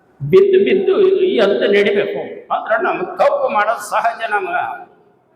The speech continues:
ನಡೆಯವನು ಎಡುತ್ತಾನ ಅಲ್ಲದೆ ಕುಂತವನು ಎಡವದಲ್ಲ. ಅದಕ್ಕಾಗಿ ನಾವು ಎಡಹುಗುಳಿಗಳನ್ನ ದಾಟಿ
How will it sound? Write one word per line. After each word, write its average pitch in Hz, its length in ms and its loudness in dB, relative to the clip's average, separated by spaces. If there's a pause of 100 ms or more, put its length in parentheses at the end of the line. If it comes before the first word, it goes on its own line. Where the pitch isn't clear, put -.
(280)
ನಡೆಯವನು 202 880 0 (380)
ಎಡುತ್ತಾನ 233 380 -2
ಅಲ್ಲದೆ - 640 -8 (1080)
ಕುಂತವನು 220 480 2
ಎಡವದಲ್ಲ. 190 480 2 (1900)
ಅದಕ್ಕಾಗಿ 160 920 0 (720)
ನಾವು 170 300 0
ಎಡಹುಗುಳಿಗಳನ್ನ 147 1120 0 (400)
ದಾಟಿ 175 840 -2